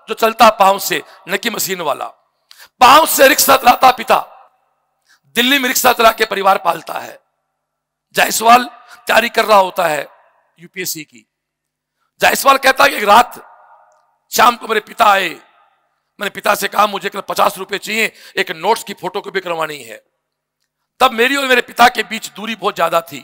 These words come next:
क्या होता पिता, क्या होता शिक्षक? वो कहते हैं, मेरे पिता से बात हुई तो मुझे एहसास नहीं हुआ कि मेरे पिता को बुखार है, क्योंकि मैं तो दूर था। पिता ने कहा, "ठीक है।"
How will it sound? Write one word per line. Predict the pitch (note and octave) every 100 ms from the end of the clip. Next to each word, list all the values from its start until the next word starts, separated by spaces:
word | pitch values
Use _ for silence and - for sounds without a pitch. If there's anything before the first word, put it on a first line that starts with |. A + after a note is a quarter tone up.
| _ _ _ _ _
क्या | D#4
होता | E4 D4+ D4+ D#4+
पिता, | D4+ C#4+ D4
क्या | C#4 C#4
होता | C4+ C4+ C4
शिक्षक? | - - - _ -
वो | A#3+
कहते | C4+ C#4 F4
हैं, | D#4+ -
मेरे | C#4
पिता | - B3+ C4+
से | A#3
बात | F#3+ G#3+ A#3+
हुई | A3 D4 D4 _ -
तो | G#3
मुझे | G#3 B3
एहसास | C4 - A3+ - -
नहीं | C4
हुआ | B3 G#3 - -
कि | G#3
मेरे | A3
पिता | - - A#3+
को | G3
बुखार | D#3+ E3+ F#3 D#3
है, | F3
क्योंकि | A3 G#3
मैं | -
तो |
दूर | D#3+ A3 -
था। | D#3 - - _ _ _ _ _ _ _ _ _ _
पिता | F3 A3
ने |
कहा, | A3 G#3+
"ठीक | - G3 D3+
है।" | -